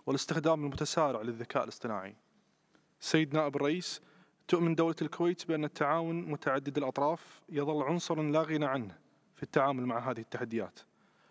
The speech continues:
ويجب أن يتم دعمه من خلال إرادة سياسية صلبة وجهود عملية ملموسة. ومن هذا المنطلق تؤك-، نؤكد أن البند العاشر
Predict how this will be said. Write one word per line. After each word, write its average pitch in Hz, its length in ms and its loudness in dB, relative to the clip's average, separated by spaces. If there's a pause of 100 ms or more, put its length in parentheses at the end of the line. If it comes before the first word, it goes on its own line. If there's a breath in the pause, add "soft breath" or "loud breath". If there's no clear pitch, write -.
(260 soft breath)
ويجب 147 300 4
أن 143 60 2
يتم 143 280 0
دعمه 147 400 0
من 139 140 -2
خلال 147 340 0
إرادة 143 260 0
سياسية 135 460 -2
صلبة 160 420 0 (520 soft breath)
وجهود 139 460 2
عملية 135 640 0 (200)
ملموسة. 147 580 0 (560 soft breath)
ومن 135 180 2
هذا 156 220 4
المنطلق 165 460 0 (680)
تؤك-، - 520 -2
نؤكد 160 440 2
أن 135 100 0
البند 139 340 0
العاشر 175 480 2